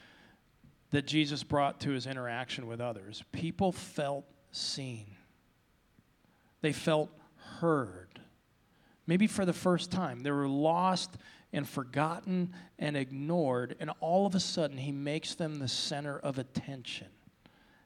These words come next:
That is powerful.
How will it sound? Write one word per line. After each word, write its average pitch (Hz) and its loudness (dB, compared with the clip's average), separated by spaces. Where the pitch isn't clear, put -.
That 143 -2
is 127 -4
powerful. 120 -6